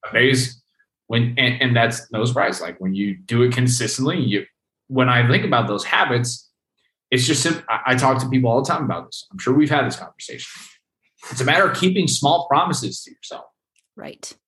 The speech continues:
Speaker 1: Period.
Speaker 2: It's amazing how powerful those things are, 'cause I think about how many times I,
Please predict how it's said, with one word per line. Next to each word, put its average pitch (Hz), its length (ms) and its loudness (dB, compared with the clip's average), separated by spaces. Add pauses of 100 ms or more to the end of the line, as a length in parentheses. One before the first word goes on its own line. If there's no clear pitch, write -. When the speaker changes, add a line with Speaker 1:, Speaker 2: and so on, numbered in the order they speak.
(180)
Speaker 1:
Period. 190 200 2
Speaker 2:
It's - 80 -8
amazing 277 400 0
how 233 140 4
powerful 214 540 -2
those 180 240 0
things 170 280 -4
are, 180 300 2
'cause 170 300 -8 (440)
I 240 80 -4
think 277 220 2
about 160 300 4
how 208 240 2
many 196 260 0
times 175 600 -2
I, 165 520 0